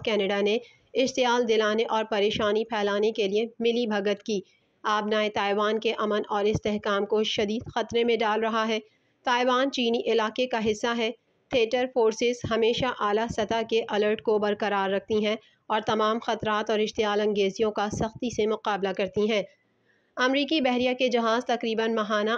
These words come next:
आबनाए से गुजर रहे हैं, जिससे बीजिंग नाराज़ है, जिसने वाशिंगटन पर इलाकाई कशीदगी बढ़ाने का इल्ज़ाम लगाया है।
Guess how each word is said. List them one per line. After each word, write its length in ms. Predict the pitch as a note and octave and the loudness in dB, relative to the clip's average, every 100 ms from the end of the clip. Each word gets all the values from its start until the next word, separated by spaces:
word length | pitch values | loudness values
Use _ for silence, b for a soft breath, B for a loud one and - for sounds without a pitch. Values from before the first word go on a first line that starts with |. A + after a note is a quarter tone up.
| - | -2
आबनाए 380 | G3+ G3 G#3 G#3+ | -2 -2 -2 -2
से 120 | A#3+ | -2
गुजर 300 | G#3+ G3 G#3 | -2 -2 -2
रहे 260 | G#3 G#3 G#3 | -2 -2 -2
हैं, 180 | G#3 B3 _ F3+ | -2 -4 _ -6
जिससे 420 | A#3 A#3 A#3+ A3+ | -4 -2 -2 -2
बीजिंग 400 | F#3+ G3+ G3+ G#3+ | -2 -2 -2 -2
नाराज़ 480 | G3+ F#3+ G3 A3+ A#3 | -2 -2 -2 -4 -4
है, 140 | A3 A3 b _ | -4 -6 b _
जिसने 340 | G3+ C4 C4 B3 | -2 0 2 2
वाशिंगटन 580 | G#3+ A3 B3+ B3 A#3+ A3 | 2 0 -2 -2 -2 -2
पर 200 | A3+ A#3 | -2 -2
इलाकाई 460 | A3 G#3+ G#3+ G#3 A3+ | -2 -2 -2 -2 -2
कशीदगी 440 | A3+ G#3 G#3+ F#3 G#3 | -4 -2 -4 -4 -2
बढ़ाने 380 | G#3 G3+ G3+ G3+ | -2 0 0 0
का 160 | A3 - | -2 -2
इल्ज़ाम 360 | A3+ G#3+ A#3 A#3 | -2 -2 -2 -2
लगाया 380 | G3 G3+ F#3+ G3 | -4 -4 -4 -2
है। 180 | A3 | -2